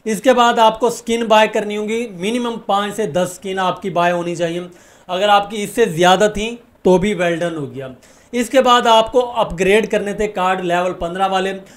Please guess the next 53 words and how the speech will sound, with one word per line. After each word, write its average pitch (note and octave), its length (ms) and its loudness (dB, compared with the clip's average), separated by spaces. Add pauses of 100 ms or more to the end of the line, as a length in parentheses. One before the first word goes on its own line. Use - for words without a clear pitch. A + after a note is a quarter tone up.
(180)
वो G3 180 6
भी C4+ 120 2
अगर A#3+ 220 2
आपने A3+ 340 2
कर G#3+ 220 0
लिए A3 280 -2
थे G#3 140 -4
पच्चीस G3+ 540 -6
या F#3 160 0
पचास, F3+ 540 -2 (140)
तो E3 80 -6
वो D3+ 220 -2
भी G#3 200 -2
आपके E3+ 320 0
लिए G3 240 -2 (180)
well E3+ 300 -2
done F#3 120 -6
हो D3+ 120 -6
गया, D#3+ 260 -8 (360)
आपको F#3+ 260 2
एक G#3 140 2
अच्छा G3+ 220 0
एयर F#3 160 2
ड्रॉप E3 240 -2
मिलेगा। D3+ 340 -8 (320)
इसके B3+ 340 0
बाद B3 260 6
एक A#3+ 180 2
कार्ड G#3+ 240 6
था A#3+ 160 6 (160)
पच्चीस A3+ 380 -2
level G#3+ 300 6
वाला, G#3+ 280 4
जो F3 220 -2
कि G#3+ 160 0
बहुत D#3+ 760 2
ज़्यादा F#3+ 320 4
हाई E3 280 2
level F#3+ 260 2
का F3+ 160 -2
था। F#3+ 320 2 (420)
आप A#3+ 260 10
में A#3+ 220 0
से B3 180 4
जिनका A#3 400 0
भी C4 140 -2
वो A#3+ 140 2
पच्चीस G3 380 -4
level F#3+ 260 2
वाला F3+ 240 2
card E3+ 320 0
था G#3 80 2
वो F3 200 0